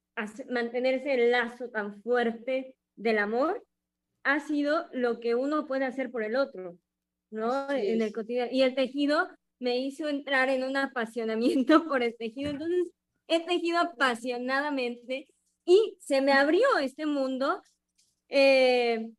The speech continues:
Speaker 1: que más bien me ha despertado, ¿no? Eh, lo, lo, la línea del programa es, claro, tratar uno hacer algo con su ansiedad y producir algo propio.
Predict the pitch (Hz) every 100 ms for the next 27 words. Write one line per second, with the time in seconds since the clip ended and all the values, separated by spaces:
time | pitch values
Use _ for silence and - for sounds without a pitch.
0 | _ 302 302 381 339 392 381 359 359 339
1 | - 277 240 302 285 226 247 311 349 302
2 | 254 247 226 254 247 240 240 233 226 -
3 | - 247 262 349 370 277 240 233 233 233
4 | 247 262 277 247 233 277 330 - 254 254
5 | 254 202 190 _ _ _ - 247 240 -
6 | 277 285 294 302 294 _ 285 311 320 302
7 | 302 285 277 277 285 240 220 214 208 208
8 | 208 208 220 339 330 _ _ _ _ 269
9 | 233 269 247 254 233 - 359 277 - -
10 | - 254 247 247 247 240 208 208